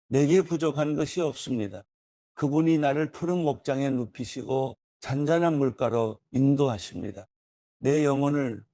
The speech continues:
회복시키시고 당신의 이름을 위해 의로운 길로 인도하십니다. 내가 죽음의 그림자가 드리운 골짜기를 지날 때라도 악한 것을 두려워하지 않는 이유는 주께서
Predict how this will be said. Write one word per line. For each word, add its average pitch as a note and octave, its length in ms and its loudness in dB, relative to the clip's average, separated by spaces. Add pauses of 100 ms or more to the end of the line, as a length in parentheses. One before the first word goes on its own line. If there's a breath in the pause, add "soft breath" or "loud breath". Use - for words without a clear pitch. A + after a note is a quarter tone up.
회복시키시고 C#3 1040 -4 (240)
당신의 C3 540 2
이름을 C#3 440 2
위해 C3 320 0 (220)
의로운 F3 400 2
길로 D#3 360 0
인도하십니다. G#2 880 -4 (520)
내가 C#3+ 480 2 (220)
죽음의 D3+ 500 0
그림자가 C#3+ 580 2
드리운 C3 460 0 (220)
골짜기를 C3+ 680 0
지날 C3+ 380 -4
때라도 C#3 500 -2 (240)
악한 D#3+ 440 -4
것을 E3+ 320 0
두려워하지 D3+ 560 2
않는 G#2+ 440 -4
이유는 A#2+ 460 -4 (240)
주께서 C#3 720 0